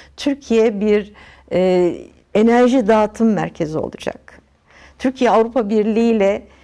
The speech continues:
Avrupa Birliği müktesebatıyla özgürlükleri,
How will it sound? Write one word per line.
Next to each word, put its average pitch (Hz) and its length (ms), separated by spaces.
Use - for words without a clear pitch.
Avrupa 214 380
Birliği 208 600
müktesebatıyla 214 1200
özgürlükleri, 208 1120